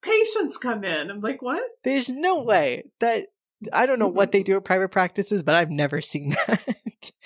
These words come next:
Speaker 2: You, wh-, how could you see anything? It's all <laughs> natural lighting. Um, but Paula is kind of rude to her mom and dad.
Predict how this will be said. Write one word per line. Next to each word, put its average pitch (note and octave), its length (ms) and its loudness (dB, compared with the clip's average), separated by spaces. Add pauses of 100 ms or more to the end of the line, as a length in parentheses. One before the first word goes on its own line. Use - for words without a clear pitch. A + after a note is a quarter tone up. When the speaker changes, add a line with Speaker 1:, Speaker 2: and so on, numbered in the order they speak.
(220)
Speaker 2:
You, C4 240 -4
wh-, C4+ 140 2
how D#4+ 120 2
could D#4+ 220 -4
you F4 60 -2
see D4+ 300 -4
anything? F#3 600 -4 (140)
It's A#3 160 4
all D4 140 4
<laughs> C#4+ 140 2
natural A#3 360 4 (220)
lighting. - 440 -2 (1400)
Um, F#3 400 2 (880)
but F3 160 0
Paula B3 600 2 (320)
is F3+ 200 2
kind F#3 300 0
of D#3+ 160 -4
rude C#3+ 520 2
to D#3 140 -4
her D3+ 120 -4
mom C3 260 2
and C3+ 120 -2
dad. B2 460 0